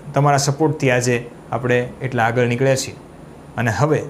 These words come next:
પંદરમી ઓગસ્ટે હું જાહેરાત કરવાનો છું ચિંતન સરના જિયોગ્રાફીના પેકેજની.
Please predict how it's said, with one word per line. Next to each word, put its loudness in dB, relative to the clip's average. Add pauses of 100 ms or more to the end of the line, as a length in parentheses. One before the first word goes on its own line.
(560)
પંદરમી 4
ઓગસ્ટે 2
હું 4
જાહેરાત 2
કરવાનો 4
છું -4
ચિંતન 2
સરના 0
જિયોગ્રાફીના 2
પેકેજની. 0